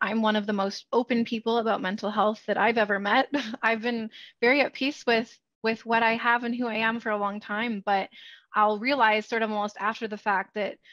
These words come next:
you know, I'll, I could have worked at a job for two years and never brought it up because I didn't want anyone to see me differently.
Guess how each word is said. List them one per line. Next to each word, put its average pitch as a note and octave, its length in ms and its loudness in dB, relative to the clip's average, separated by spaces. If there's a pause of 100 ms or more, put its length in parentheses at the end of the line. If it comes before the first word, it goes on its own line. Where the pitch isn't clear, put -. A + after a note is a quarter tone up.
(220)
you A3 80 -2
know, G#3 60 2
I'll, G#3+ 240 2
I A3 120 4
could A3 160 -4
have G#3+ 120 -4
worked G#3+ 180 -4
at G3+ 60 -4
a G3+ 40 -6
job F#3+ 220 0
for G3+ 100 -6
two G3+ 180 -10
years G3 280 0
and F#3+ 80 -6
never F#3 260 -2
brought F#3+ 220 -4
it G3+ 100 -2
up A#3 280 -2
because G#3+ 300 -2
I G3 100 4
didn't G3+ 260 0
want G3 260 2
anyone A3+ 340 2
to G#3+ 60 -4
see G3 160 -10
me G3+ 100 -8
differently. G3 640 -4